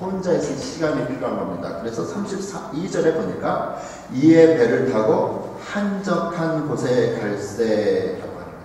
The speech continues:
한적한 곳에. 가까운 가족이나 친척의 장례식이 있으면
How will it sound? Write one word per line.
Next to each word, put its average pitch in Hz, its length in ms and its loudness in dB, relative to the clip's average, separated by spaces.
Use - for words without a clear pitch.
한적한 127 680 -10
곳에. - 220 -12
가까운 160 440 8
가족이나 - 960 0
친척의 139 600 0
장례식이 120 1000 2
있으면 131 640 -4